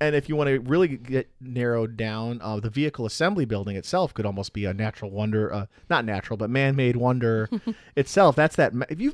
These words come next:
Speaker 1: you've
Speaker 2: Yeah.
Speaker 1: been there,
Speaker 2: Mm-hmm. It's
Speaker 1: absolute
Speaker 2: ginormous.
Speaker 1: massive building. It's actually one of the biggest buildings in the world by volume, like, how much they stick in there. And it's the largest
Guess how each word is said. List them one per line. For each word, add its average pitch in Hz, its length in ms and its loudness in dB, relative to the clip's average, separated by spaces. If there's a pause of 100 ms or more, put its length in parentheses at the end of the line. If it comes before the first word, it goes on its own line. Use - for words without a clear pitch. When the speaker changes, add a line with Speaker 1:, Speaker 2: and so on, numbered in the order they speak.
Speaker 1:
you've - 100 -2
Speaker 2:
Yeah. 196 120 6
Speaker 1:
been 139 200 8
there, 120 260 2
Speaker 2:
Mm-hmm. 220 180 -6 (240)
It's - 80 -4
Speaker 1:
absolute 190 460 4
Speaker 2:
ginormous. 185 400 -2
Speaker 1:
massive 175 580 2
building. 135 260 2
It's 113 140 -2
actually 196 320 -2
one 170 140 2
of 131 80 2
the 110 80 -2
biggest 175 480 0
buildings 143 580 -6
in 123 140 -8
the 113 80 -4
world 107 580 -2 (720)
by 117 160 0
volume, 113 640 -4
like, 101 180 -4
how 110 80 -6
much 113 180 -4
they 110 80 -4
stick - 240 -6
in 123 80 -4
there. 131 100 0
And 131 140 0
it's 135 100 0
the 127 80 -2
largest 165 540 -2